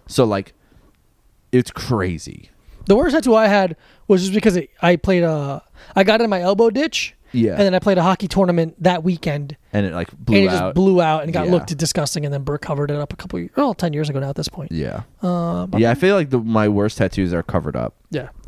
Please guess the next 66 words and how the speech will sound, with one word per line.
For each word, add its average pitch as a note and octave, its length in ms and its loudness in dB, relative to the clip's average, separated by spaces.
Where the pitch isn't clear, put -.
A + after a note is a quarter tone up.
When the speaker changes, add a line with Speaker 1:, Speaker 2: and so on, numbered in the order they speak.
Speaker 2:
And G#3 100 6
then A3+ 100 2
the A3 60 4
Speaker 1:
I - 20 6
don't A3 80 6
Speaker 2:
bad A#3 80 4
ones A3+ 80 4
Speaker 1:
have F#3+ 60 0
Speaker 2:
I G#3 60 6
have F#3+ 80 2
Speaker 1:
the F3+ 60 0
Speaker 2:
are F3 40 0
on D#3+ 80 -2
purpose, C#3+ 400 -8
like C#3 160 -10
the C#3 140 -6
Speaker 1:
Yeah, B2 360 2
yeah, F2+ 40 -2
Speaker 2:
friends. F#2 400 0
Speaker 1:
yeah, F2 40 -4
yeah. - 140 -12
Yeah, D3+ 200 4
I - 40 2
have, E3 80 0
like, F#3+ 140 0
a A2+ 100 0
shitty C#3+ 520 0
looking A2+ 520 -2
stick - 260 -4
and B2 100 -2
poke F#2 280 -2
on F2 100 -4
my E2 100 -2
ankle, E2 300 -2
but F#2+ 140 0
it's D#2 60 -10
Speaker 2:
It's - 40 -12
Speaker 1:
like, F2+ 140 0
Speaker 2:
just, - 100 -6
Speaker 1:
I F#2 40 0
Speaker 2:
it's G2+ 100 0
a - 20 -2
Speaker 1:
like F#2 160 0
Speaker 2:
shitty E3+ 80 -4
Speaker 1:
it. - 60 -2
Speaker 2:
looking - 120 -2
stick, A#3 200 -8
Speaker 1:
It's D#3 160 -8
Speaker 2:
yeah. G#2 60 2
Speaker 1:
spo-, G#2+ 100 -2
it's G#2 100 -10
not D3+ 100 -2
supposed - 220 -4
to - 60 -8
look D#2 160 -6
good. D#2+ 180 -4
It's G#2 80 -8
supposed - 160 -6
to F2+ 60 -4
Speaker 2:
Yeah. F#2+ 60 -4
Speaker 1:
look G2+ 80 -8
like E2+ 40 -6
a - 40 -10
stick A#2 180 -8
and F#2+ 80 -8
poke. - 160 -8